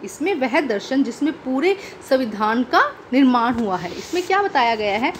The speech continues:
कि जो हमारा संविधान का निर्माण हुआ है ना,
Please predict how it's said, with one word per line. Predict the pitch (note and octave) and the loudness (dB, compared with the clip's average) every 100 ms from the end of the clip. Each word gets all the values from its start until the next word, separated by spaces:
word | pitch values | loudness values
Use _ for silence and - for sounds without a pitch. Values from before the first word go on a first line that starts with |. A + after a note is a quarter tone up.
| - - | -12 -8
कि | E4+ | -2
जो | F#4+ | -2
हमारा | D#4 C#4 A#3 | 0 0 2
संविधान | F4+ E4 C4 B3 D4 | 2 0 0 0 2
का | F#4 | 2
निर्माण | E4 C#4 A3 B3 | 2 2 0 0
हुआ | E4 C4+ | 2 2
है | A#3+ C4 | 2 2
ना, | D#4 D#4 | 2 0